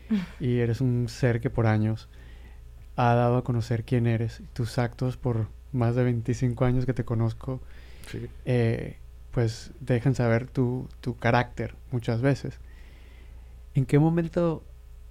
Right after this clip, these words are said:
Speaker 2: quién da el brazo a torcer y dice,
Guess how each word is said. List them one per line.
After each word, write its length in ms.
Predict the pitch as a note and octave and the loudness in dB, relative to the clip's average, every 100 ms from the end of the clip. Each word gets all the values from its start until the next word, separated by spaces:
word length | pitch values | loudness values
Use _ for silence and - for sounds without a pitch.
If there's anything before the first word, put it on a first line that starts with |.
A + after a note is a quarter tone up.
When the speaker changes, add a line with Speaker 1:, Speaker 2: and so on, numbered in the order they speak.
| - - - - - - - - | -18 -18 -16 -18 -18 -20 -18 -16
Speaker 2:
quién 500 | - D3+ D3 C#3+ C#3 - - | 0 6 8 6 4 -2 -2
da 120 | C3+ | 2
el 80 | C3+ | 4
brazo 220 | C#3 C#3 | 4 4
a 40 | C#3 | 2
torcer 380 | B2 A2+ C3 | 0 2 4
y 40 | C3+ | 4
dice, 460 | B2 A2+ A#2+ A#2 | 2 0 0 0